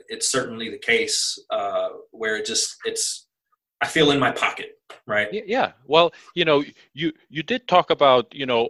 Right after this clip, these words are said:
Speaker 2: how growing up, you, you, gr-, you did not grow up in a bubble, okay? Growing
Speaker 1: No,
Speaker 2: up in,
Speaker 1: no.
Speaker 2: growing up in Kansas City, uh, which, you know, <laughs> uh, uh, you know, I, I thought it's interesting that sometimes when, uh,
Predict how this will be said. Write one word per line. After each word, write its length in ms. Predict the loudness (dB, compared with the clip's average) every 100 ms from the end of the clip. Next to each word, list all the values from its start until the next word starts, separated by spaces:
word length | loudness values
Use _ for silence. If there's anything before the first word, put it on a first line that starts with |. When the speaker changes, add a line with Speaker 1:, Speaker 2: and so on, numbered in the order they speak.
| -2
Speaker 2:
how 340 | 2 4 2
growing 440 | 2 2 4 4 4
up, 200 | 4 2 -8
you, 240 | -14 -14 -16 _
you, 160 | -10 -10
gr-, 140 | -12 -18
you 160 | -10 2
did 220 | 4 4
not 180 | 2 4
grow 240 | 4 8
up 180 | 6 4
in 100 | 0
a 40 |
bubble, 440 | 4 4 4 2 -2
okay? 320 | -2 -2 -2
Growing 380 | 0 0 2 6
Speaker 1:
No, 80 | 6
Speaker 2:
up 200 | 6 4
in, 120 | 2
Speaker 1:
no. 80 | -2 -20 -20 -4
Speaker 2:
growing 360 | 2 2 4 2
up 180 | 2
in 120 | 0 -2
Kansas 480 | 0 0 0 -4 -2
City, 440 | 0 0 0 -4 -12 -18 -4
uh, 280 | 0 2 0 _ _ -2
which, 400 | 2 2 0 -4
you 120 | 0
know, 220 | 4 4
<laughs> 0 |
uh, 300 | 2 -2 -4 -6 -14 _ -20 _ _ _ _ _
uh, 640 | -2 0 2 2 2 2 0 _ _
you 100 | -6
know, 260 | -2 -2 -2 -6 -6
I, 100 | -6 -4
I 200 | -8 -4
thought 360 | 0 0 -2 -12 _ _ _ _ -14
it's 140 | -4
interesting 580 | -4 2 2 2 0 2
that 180 | 2 2
sometimes 480 | -4 -2 -2 -2
when, 300 | 0 0 -2 -2
uh, 420 | 2 4 6